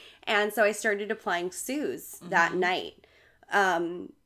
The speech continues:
Speaker 1: and even just that night, I was feeling relief in, I wasn't itching.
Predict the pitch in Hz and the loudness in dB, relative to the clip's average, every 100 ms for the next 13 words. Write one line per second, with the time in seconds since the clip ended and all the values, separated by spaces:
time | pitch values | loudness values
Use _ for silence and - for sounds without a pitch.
0 | - 185 190 233 247 269 240 233 233 202 | -4 -2 -2 -4 -4 -2 -2 -4 0 2
1 | 175 180 175 170 139 - 175 170 160 175 | 2 2 2 2 -2 -4 -2 0 -2 -6
2 | - - 175 170 170 165 160 160 156 165 | -8 -8 -6 -4 -6 -6 -4 -4 -4 -6
3 | 101 - - - 180 170 156 156 160 160 | -6 -12 -20 -8 -4 -4 -4 -6 -8 -10
4 | 170 165 170 - - 202 | -8 -8 -8 -10 -10 -12